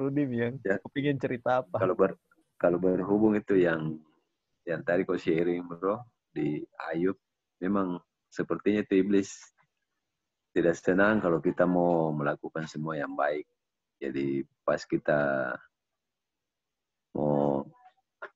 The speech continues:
Speaker 2: pikirkan yang baik, selalu dia mengganggu. Seperti ini pikirannya Bro John begitu tadi, toh. Ah, seperti waktu saya ingat, waktu saya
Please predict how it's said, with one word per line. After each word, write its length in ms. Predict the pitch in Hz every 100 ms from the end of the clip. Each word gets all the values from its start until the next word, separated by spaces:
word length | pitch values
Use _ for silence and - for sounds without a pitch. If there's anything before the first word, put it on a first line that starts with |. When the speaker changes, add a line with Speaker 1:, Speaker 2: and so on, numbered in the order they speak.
| _ -
Speaker 2:
pikirkan 480 | - - - 78
yang 80 | 73
baik, 400 | 78 90 92 92
selalu 480 | - 76 90 90 87
dia 400 | 85 82 76 73 -
mengganggu. 560 | 76 76 87 85 78 -
Seperti 400 | - - 76 87
ini 80 | 85
pikirannya 840 | - 78 78 76 85 78 76 71 71
Bro 160 | 73
John 240 | 73 80 85 -
begitu 600 | 73 78 - 85 85 85 -
tadi, 280 | 73 78 82 -
toh. 160 | 123 - _ _ _ _ _ _ -
Ah, 200 | 76 76
seperti 320 | 78 80 -
waktu 400 | 80 73 80 76
saya 140 | 82 82
ingat, 200 | 87 82 _ _ _ - _ _ _ _ _ -
waktu 560 | 76 - 82 78 76
saya 240 | - 85